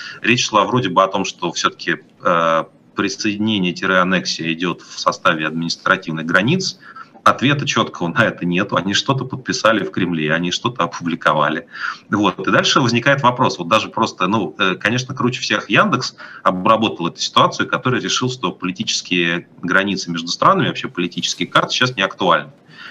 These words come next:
Мне кажется, вот Яндекс, э, п-, э, который убрал политические границы со всех своих карт,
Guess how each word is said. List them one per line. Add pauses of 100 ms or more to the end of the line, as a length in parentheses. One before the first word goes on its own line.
Мне
кажется,
вот
Яндекс,
э,
п-,
э,
который
убрал
политические
границы
со
всех
своих
карт,